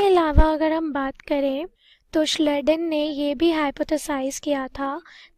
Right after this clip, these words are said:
that every new cell arises from pre-existing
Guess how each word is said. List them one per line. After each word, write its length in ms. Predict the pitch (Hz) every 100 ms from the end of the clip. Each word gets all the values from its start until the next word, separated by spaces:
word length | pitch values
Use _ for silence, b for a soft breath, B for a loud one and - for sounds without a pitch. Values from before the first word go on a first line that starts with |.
| 302
that 200 | 285 311
every 380 | 294 262 311 359 311 269 277
new 240 | 302 359 -
cell 440 | - 302 269 294 359 _ _ _ _ _ _ b b b _
arises 800 | 311 294 294 285 277 311 294 320 - - _ _ _ _ _ _ _ _ _ _ _ _ _ _ _
from 580 | - 302 302 285 285 349 - _ _ _ _ _ _ _ _ _ _ _ _ _ _ _ -
pre-existing 1080 | 339 349 349 302 - 302 - - 302 294